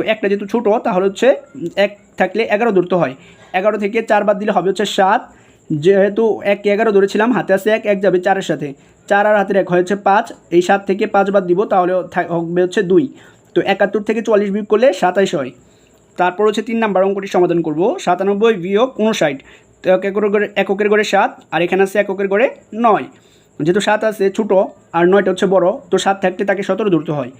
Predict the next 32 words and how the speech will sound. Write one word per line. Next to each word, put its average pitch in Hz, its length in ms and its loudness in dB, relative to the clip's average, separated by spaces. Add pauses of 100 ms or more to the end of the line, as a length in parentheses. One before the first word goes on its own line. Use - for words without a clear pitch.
(280)
সতেরো 208 340 -2
থেকে 208 220 -4
নয় 202 180 4
বিয়োগ 208 160 -6
করলে 220 200 2
হবে 165 160 0
হচ্ছে 196 240 0 (520)
আট। 208 160 2 (420)
যেহেতু 190 320 2
সাতকে 208 320 -2
সতেরো 208 240 0
ধরেছে, 208 260 2
হাতে 190 180 2
আছে 202 200 -4
এক, 165 80 -2
এক 202 140 2
যাবে 196 200 4 (100)
পাঁচের 208 240 0
সাথে, 151 200 -4 (440)
পাঁচ 202 220 2
আর 214 120 6
হাতের 196 200 0
এক 180 140 2
হয় 180 200 2
ছয়, 190 300 0 (300)
নয় 190 220 4
থেকে 202 140 0
ছয় 190 200 0
বাদ 196 120 0
দিলে 208 120 0
হবে 175 180 0
হচ্ছে 190 200 0